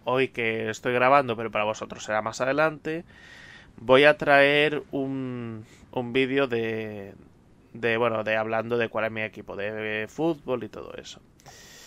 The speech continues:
Es por si, bueno, por un lado estoy interesado en traer los juegos de fifa, pero no sé hasta qué punto, así que...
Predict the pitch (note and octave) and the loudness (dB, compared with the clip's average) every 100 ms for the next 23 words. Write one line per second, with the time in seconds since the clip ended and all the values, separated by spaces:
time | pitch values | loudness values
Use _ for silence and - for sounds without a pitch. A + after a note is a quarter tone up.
0 | - - - - - - - _ _ - | -20 -20 -20 -20 -20 -20 -20 _ _ -20
1 | _ - - D3+ E3+ - F#3 F#3+ F3 - | _ -14 0 2 0 -2 2 2 2 -4
2 | - C#3+ C3+ C3+ C3 B2+ A#2+ C3 B2+ C#3 | -4 -2 -2 -2 -2 -2 -2 0 0 0
3 | D#3 D#3+ D#3 D#3+ D3 - C#3+ C#3 D3+ - | 2 0 0 -2 -2 -4 -8 -4 -4 -4
4 | D3+ D#3 C#3+ C3 B2 B2 C3 C3+ C3 A2+ | -4 -6 -8 -4 -2 0 0 0 -2 -4
5 | B2 B2 A#2+ A#2 - D#3 E3+ - A#2 - | -2 -2 -2 -6 -10 -10 -10 -12 -14 -16
6 | _ _ - _ _ _ - - B2 A#2+ | _ _ -20 _ _ _ -20 -6 -4 -2
7 | A#2+ A#2+ B2+ C3+ D3+ D3+ C3+ A#2+ A2+ B2 | -4 -6 -8 -6 -8 -8 -8 -8 -8 -8
8 | A#2+ A2+ - A2+ - A2+ A2 | -6 -6 -8 -12 -6 -6 -6